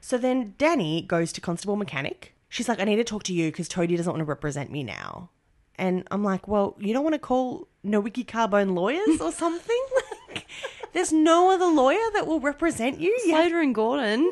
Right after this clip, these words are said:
Speaker 2: no win, no fee. Go with Slater and Gordon.
Speaker 1: Like, why should she, she's got no other prospects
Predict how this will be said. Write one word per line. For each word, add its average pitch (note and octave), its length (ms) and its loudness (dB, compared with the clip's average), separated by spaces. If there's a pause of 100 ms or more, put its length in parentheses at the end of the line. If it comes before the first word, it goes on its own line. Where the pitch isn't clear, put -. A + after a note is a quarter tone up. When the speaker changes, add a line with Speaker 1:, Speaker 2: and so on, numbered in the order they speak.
Speaker 2:
no D4+ 260 2
win, C4 320 2
no A#3 160 2
fee. A#3 580 0 (500)
Go D4 220 4
with F4 140 0
Slater B3+ 340 2
and A#3+ 140 0
Gordon. G3 480 0 (340)
Speaker 1:
Like, F4+ 360 -10
why A4 520 -2
should - 180 -8 (100)
she, - 400 -10
she's D#4 160 -4
got B3 160 -4
no D#4+ 280 2
other D4+ 200 0
prospects - 720 -4